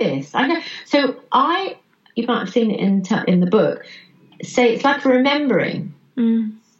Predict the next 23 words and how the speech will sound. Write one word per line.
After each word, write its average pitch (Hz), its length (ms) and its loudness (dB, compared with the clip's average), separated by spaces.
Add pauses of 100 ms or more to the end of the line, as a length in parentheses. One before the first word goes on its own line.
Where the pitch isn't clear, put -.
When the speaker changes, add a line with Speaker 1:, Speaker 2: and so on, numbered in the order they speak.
(200)
Speaker 1:
It's 254 100 2
like 285 160 2
women 302 240 0
remember 294 520 0
what 202 200 -2
they 220 120 0
need, 214 360 0
because 220 260 0
actually 185 480 0
the 185 120 -2
D 262 180 4
N 220 100 2
A 180 500 0
is 190 100 0
obviously 180 400 0
in 180 100 0
us 160 220 -2
going, 175 260 2
you 180 100 2
know, 156 60 2
"You 196 280 4
are 175 220 2
the, 175 220 0